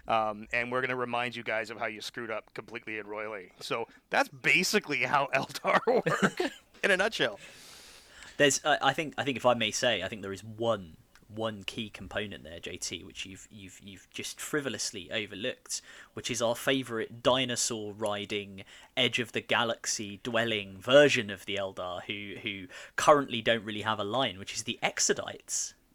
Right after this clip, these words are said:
Speaker 1: True. True.
Speaker 2: Do you,
Speaker 1: The
Speaker 2: do you, do
Speaker 1: Exodites.
Speaker 2: you have any Exodi-, do you have any Exodites in your Eldar force?
Speaker 1: I have some, um, but they're really old stuff, stuff that I had kit bashed and converted.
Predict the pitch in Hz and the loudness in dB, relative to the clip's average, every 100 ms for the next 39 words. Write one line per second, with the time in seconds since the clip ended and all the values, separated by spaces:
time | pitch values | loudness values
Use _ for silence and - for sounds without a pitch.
0 | - - 120 101 _ _ _ _ _ - | -14 -8 -8 -10 _ _ _ _ _ -10
1 | 131 131 160 180 - 180 165 117 117 156 | -4 0 2 2 0 0 0 -2 -2 2
2 | 175 185 190 196 196 - 160 156 131 156 | 6 6 6 4 2 0 0 0 4 4
3 | 156 151 143 156 160 143 151 156 156 147 | 4 0 0 4 4 4 -2 0 4 6
4 | 151 151 - 170 175 - - _ _ _ | 6 4 2 -2 -4 -6 -8 _ _ _
5 | _ _ 143 220 220 - 180 185 123 98 | _ _ -2 -2 -4 0 2 2 0 -6
6 | - 123 117 120 131 131 113 123 139 120 | -6 -4 -4 -6 -8 -8 -8 -8 -8 -6
7 | 107 113 117 - 110 92 - 127 - 127 | -8 -8 -10 -8 -8 -8 -6 -6 -4 -4
8 | 117 107 - 123 123 117 120 - 107 110 | -4 -6 -12 -4 -2 -2 -2 -8 -12 -10
9 | 110 120 113 | -8 -6 -8